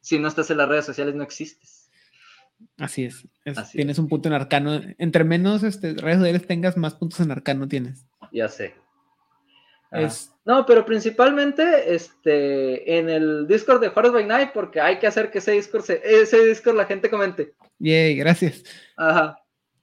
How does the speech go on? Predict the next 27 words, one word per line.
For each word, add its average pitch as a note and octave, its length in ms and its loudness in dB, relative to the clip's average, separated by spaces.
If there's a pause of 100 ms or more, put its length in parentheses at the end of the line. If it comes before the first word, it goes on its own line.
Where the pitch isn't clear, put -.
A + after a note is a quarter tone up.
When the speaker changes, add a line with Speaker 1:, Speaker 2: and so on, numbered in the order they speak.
(320)
Speaker 2:
Mira, D3+ 320 -2
antes D#3+ 220 -2
de F#3+ 120 0
continuar, F3 560 -4
eh, D#3+ 180 0
Odilia E3 340 0
nos F#3 120 0
dijo F#3+ 180 -4
cuál F3+ 140 -2
es F3+ 80 -2
la F#3+ 160 -2
tirada D#3 320 -2
específica E3 720 -8
de, D#3 800 -8
este, C3 340 -18
para B2+ 200 -16
cambiar, E3 500 -6
que C#3 340 -10
es C#3 140 -14
fuerza E3 300 -6
más E3+ 240 -8
instinto D3 400 -12
primo-, C#3+ 420 -10
primitivo, C#3 460 -2
Speaker 1:
Instinto F3 320 -8
primario, B2 340 -8
impulso C3+ 80 -6